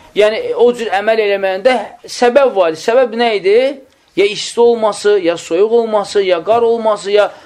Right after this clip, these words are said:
palçıq və yaxud və s. Ancaq bugünkü gün də, yəni onlarla, e, daimən möhürlə namaz qılmaq və möhür olmayanda dırnaqların qoymaq, kağız parçası qoymaq,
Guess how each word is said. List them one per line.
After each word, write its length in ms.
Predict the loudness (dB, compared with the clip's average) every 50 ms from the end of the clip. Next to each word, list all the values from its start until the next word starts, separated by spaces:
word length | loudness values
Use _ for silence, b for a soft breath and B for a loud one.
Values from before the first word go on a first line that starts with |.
| B -4
palçıq 420 | 0 2 2 2 2 0 -2 0
və 120 | 0 0
yaxud 160 | 0 0 0 0
və 80 | 0
s. 360 | 0 0 -2 -2 -2 -2 -4 B B B B B B
Ancaq 320 | 0 0 2 2 2 0 2
bugünkü 320 | 0 -2 -2 -2 -2 -2
gün 140 | 0 2 2
də, 180 | 2 2 2 0 B B B B B -2
yəni 160 | 0 0 0
onlarla, 560 | 0 0 0 2 2 2 2 2 2 -2 -4 -4 -8 -6
e, 420 | -2 0 0 2 2 0 0 -2 -6 -12 _ 0
daimən 480 | 2 4 4 4 2 2 0 -2 -2 0 0
möhürlə 340 | 2 2 2 0 -2 -2
namaz 400 | -2 -2 0 0 -2 -2 -2 -2 -4
qılmaq 400 | -4 -2 0 0 0 0 -2 B B B B -2
və 100 | 0 0
möhür 320 | 2 2 2 2 2 0
olmayanda 580 | 0 0 0 0 0 -2 -2 -2 0 0 -2 -2 0
dırnaqların 600 | 0 0 2 0 0 0 0 0 0 0 -2 -2
qoymaq, 520 | -2 0 0 0 0 0 0 0 -2 -6 -12 -14 -8
kağız 280 | -6 -4 -4 -4 -4 -2
parçası 360 | 0 0 0 0 -4 -4 -2
qoymaq, 400 | 0 0 2 2 0 0 -2